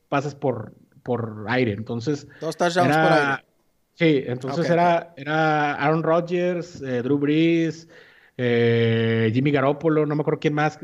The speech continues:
Speaker 1: eran puros quarterbacks así que tenían probabilidades de lanzar dos o más, eh, anotaciones. Y este, y fue pegando, así fue pegando, pegando, pegando, pegando, pegando. Eran doscientos, do-, doscientos pesos para ganar sesenta y siete mil quinientos pesos.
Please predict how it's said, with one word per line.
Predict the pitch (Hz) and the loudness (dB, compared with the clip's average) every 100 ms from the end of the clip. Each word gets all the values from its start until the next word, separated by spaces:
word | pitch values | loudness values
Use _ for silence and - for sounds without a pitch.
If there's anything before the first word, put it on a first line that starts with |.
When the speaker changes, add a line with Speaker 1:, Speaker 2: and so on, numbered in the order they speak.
| 147 | -6
Speaker 1:
eran | 143 170 | -2 0
puros | 175 214 | 2 0
quarterbacks | 214 208 208 208 | 0 0 0 -2
así | 190 202 | -6 -6
que | 196 | -6
tenían | 196 175 180 185 180 160 | -4 -2 -2 -2 -6 -4
probabilidades | 160 165 139 139 143 160 | 0 2 2 2 2 0
de | 160 | -2
lanzar | 139 135 139 | -4 -6 -6
dos | 143 151 | -6 -6
o | |
más, | 143 143 - - - - - - | -6 -6 -10 -20 -20 -20 -20 -10
eh, | 123 120 110 107 110 110 - - | -2 0 2 0 -4 -10 -18 -10
anotaciones. | 135 123 120 113 123 113 - - - - _ | -2 -2 -2 0 0 -2 -8 -20 -20 -20 _
Y | 135 | 2
este, | 131 131 - 135 127 123 131 | 2 0 -2 2 2 2 -2
y | 156 139 | -6 -2
fue | 143 143 | -2 0
pegando, | 180 180 233 254 - | 0 0 -2 -4 -10
así | 139 | -16
fue | 151 165 | -10 -6
pegando, | 165 180 185 208 190 | -4 -2 0 -2 -6
pegando, | 208 196 202 | -4 -4 -4
pegando, | 196 185 185 196 | -6 -2 -2 -2
pegando, | 196 180 180 185 | -2 0 0 -2
pegando. | 185 190 | -4 -2
Eran | 135 151 202 | 0 0 0
doscientos, | 196 180 175 185 190 202 | 0 2 2 0 0 -2
do-, | 190 185 | -2 -4
doscientos | 151 160 165 - | -2 -2 -4 -4
pesos | 196 185 214 | -2 0 -4
para | - 180 | -2 0
ganar | 147 139 156 | 0 -2 -4
sesenta | - - 175 165 | -6 -4 -2 0
y | 151 139 | 2 0
siete | 139 131 127 | -2 -2 -2
mil | 131 143 | -2 -4
quinientos | 165 147 139 - | -2 -2 -2 -8
pesos. | - 131 131 127 | -10 -8 -8 -16